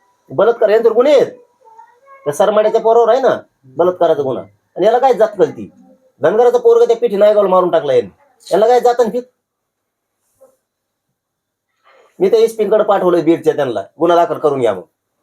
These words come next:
इथं बाग पिंपळगाव म्हणून आहे, गेवराच्या पलीकडे, इथं एक मारून टाकलं धनगराचं, याला काय जात आणि फित? पैसे, पैसे आणि त्याच्यावरची पदं कमवायची टोळ्या चालू आहे,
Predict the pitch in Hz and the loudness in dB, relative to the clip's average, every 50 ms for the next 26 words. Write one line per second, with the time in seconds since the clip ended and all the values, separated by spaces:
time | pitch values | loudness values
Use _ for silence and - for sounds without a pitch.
0 | _ _ _ _ _ _ _ _ _ _ _ _ _ - _ _ _ _ 180 175 | _ _ _ _ _ _ _ _ _ _ _ _ _ -20 _ _ _ _ -4 0
1 | 214 220 214 214 214 - 233 226 233 233 226 226 220 202 190 185 160 151 147 139 | 2 2 2 2 2 0 0 2 2 2 4 4 2 2 0 0 0 0 0 2
2 | 160 156 160 165 175 180 135 120 113 98 92 - _ _ _ _ _ _ _ _ | 2 2 2 0 -2 -6 -6 -8 -6 -10 -12 -14 _ _ _ _ _ _ _ _
3 | _ - 196 214 226 233 220 208 202 185 185 175 156 139 139 139 123 123 120 113 | _ -10 -4 0 0 0 2 2 0 0 0 0 -2 -2 -2 -2 0 0 -2 -2
4 | 107 92 90 - _ _ _ _ _ - 196 226 247 277 294 277 285 285 269 269 | -4 -6 -6 -10 _ _ _ _ _ -4 -2 0 0 0 0 0 0 0 0 0
5 | 240 180 135 127 104 - - _ _ _ _ _ _ _ - 165 165 170 165 - | 0 -2 -2 -6 -8 -8 -14 _ _ _ _ _ _ _ 0 0 0 0 0 0
6 | 175 180 165 123 - - - _ _ _ _ _ _ _ _ _ _ _ _ _ | 0 0 0 0 -4 -10 -18 _ _ _ _ _ _ _ _ _ _ _ _ _
7 | _ _ _ _ _ _ _ _ _ _ _ _ _ _ _ _ _ _ _ _ | _ _ _ _ _ _ _ _ _ _ _ _ _ _ _ _ _ _ _ _
8 | _ _ _ _ _ - 156 165 151 - - 180 196 202 196 - - _ _ _ | _ _ _ _ _ 0 0 0 0 0 0 0 0 0 -2 -8 -12 _ _ _
9 | _ _ - 135 151 151 156 156 156 170 165 160 170 170 160 160 156 151 151 151 | _ _ -10 -8 -4 -4 -2 -2 0 0 -2 -2 -4 -4 -2 0 0 0 0 0
10 | 147 139 143 139 127 - 170 175 - - 147 143 135 127 123 113 101 90 90 90 | 0 -2 0 -4 -4 -4 -6 -8 -4 -2 0 0 0 0 -2 -4 -4 -4 -8 -14